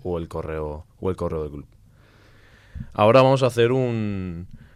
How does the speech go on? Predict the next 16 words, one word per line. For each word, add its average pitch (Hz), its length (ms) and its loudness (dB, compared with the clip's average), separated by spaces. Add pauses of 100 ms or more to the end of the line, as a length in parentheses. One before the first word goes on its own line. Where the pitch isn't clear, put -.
(220)
un 117 180 -4
resumen 110 460 -2
de 117 100 2
lo 101 80 2
que 98 80 -2
ha 101 60 0
sido 110 260 0
la, 85 640 -2
la 98 160 -2
jornada 98 400 0
de 104 120 2
hoy, 101 200 2
eh, 104 180 2
contra, 82 580 -8
contra 87 280 -10
Castellón. 76 420 -14